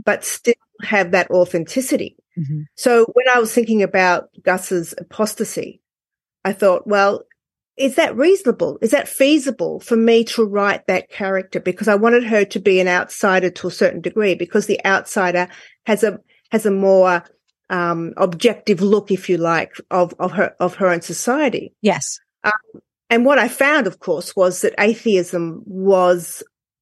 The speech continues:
Speaker 1: on the rise then. And in fact, Shelley, the poet, was expelled from university in eighteen eleven for writing about atheism.
Speaker 2: Yikes.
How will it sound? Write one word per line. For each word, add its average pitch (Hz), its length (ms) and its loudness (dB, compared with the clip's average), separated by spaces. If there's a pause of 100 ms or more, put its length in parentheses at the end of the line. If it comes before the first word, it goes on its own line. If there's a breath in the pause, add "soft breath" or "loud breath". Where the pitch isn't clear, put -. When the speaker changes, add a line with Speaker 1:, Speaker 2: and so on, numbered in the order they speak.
(140)
Speaker 1:
on 240 180 2
the 240 100 4
rise 185 720 -2 (340)
then. 196 280 0 (280)
And 226 100 4
in 220 80 4
fact, 226 440 -2 (140)
Shelley, 254 600 0
the 175 60 -10
poet, 220 520 0 (400)
was 202 180 -4
expelled 262 640 0
from 226 220 0
university 202 680 2
in 170 120 -6
eighteen 190 400 0
eleven 175 560 0 (160 soft breath)
for 247 180 2
writing 190 400 0
about 185 220 -2
atheism. 196 640 -2 (180)
Speaker 2:
Yikes. 311 600 0